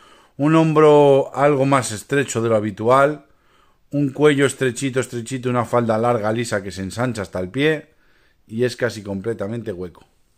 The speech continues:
Como podéis ver, el dibujo de la lata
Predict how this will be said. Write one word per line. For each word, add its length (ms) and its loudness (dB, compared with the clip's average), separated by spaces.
Como 260 -4
podéis 240 0
ver, 440 4
el 160 -6
dibujo 400 0
de 80 4
la 140 4
lata 480 2